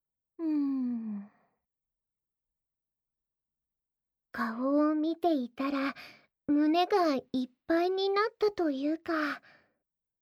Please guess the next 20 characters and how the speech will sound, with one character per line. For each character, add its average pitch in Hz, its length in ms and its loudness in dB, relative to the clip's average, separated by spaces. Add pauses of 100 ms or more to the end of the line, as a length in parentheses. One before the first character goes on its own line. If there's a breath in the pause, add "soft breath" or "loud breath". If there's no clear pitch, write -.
(480)
言 370 340 0
葉 392 180 6
以 403 120 6
外 427 260 4
で 311 200 4 (420 loud breath)
気 - 160 -4
持 277 220 -2
ち 330 200 0
を 339 180 6
表 285 480 0
し - 100 -14
た 370 120 -2
か 392 180 0
っ 370 140 -4
た 311 140 -2
と 269 140 -6
い 269 180 -2
え 302 80 0
ば、 294 260 0 (440 loud breath)
納 247 180 0